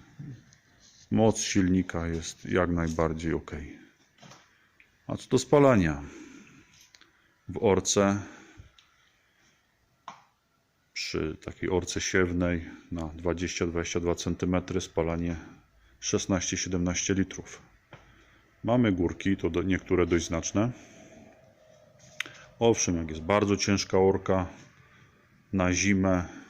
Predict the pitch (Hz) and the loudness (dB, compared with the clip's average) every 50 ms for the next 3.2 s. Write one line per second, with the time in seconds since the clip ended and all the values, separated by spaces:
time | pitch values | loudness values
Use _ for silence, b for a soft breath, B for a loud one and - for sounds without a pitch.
0 | B B B - 92 92 95 92 - - 98 - - 104 95 90 92 95 90 87 | B B B -2 0 2 2 2 2 2 2 4 6 4 6 6 4 2 2 2
1 | 85 - - 90 87 85 82 85 - 85 85 87 85 92 92 - - - 95 92 | 0 -4 -4 -4 -2 -4 -4 -6 -6 -4 -2 -2 -2 -2 -4 -4 0 0 0 0
2 | - - 92 87 - 95 90 - - 104 - 95 87 87 - 87 85 85 82 - | 0 -2 -4 -4 -2 -2 -2 -2 -4 -4 -2 -2 -2 -2 -2 -4 -6 -4 -4 -2
3 | 107 113 - - - | -4 -4 -4 -6 -20